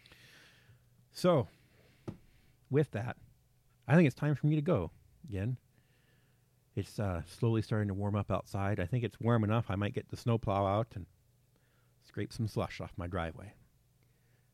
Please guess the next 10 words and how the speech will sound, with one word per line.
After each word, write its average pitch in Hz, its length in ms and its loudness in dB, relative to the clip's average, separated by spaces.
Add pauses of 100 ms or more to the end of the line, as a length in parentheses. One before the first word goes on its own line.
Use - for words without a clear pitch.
I 104 60 -6
know 98 160 2
that 92 140 -4
sounds 98 260 -2
exciting, 95 500 -6 (560)
and 92 160 -6
it 85 80 -8
is. - 300 -16 (920)
<laughs> - 100 -10 (640)
So, - 380 -8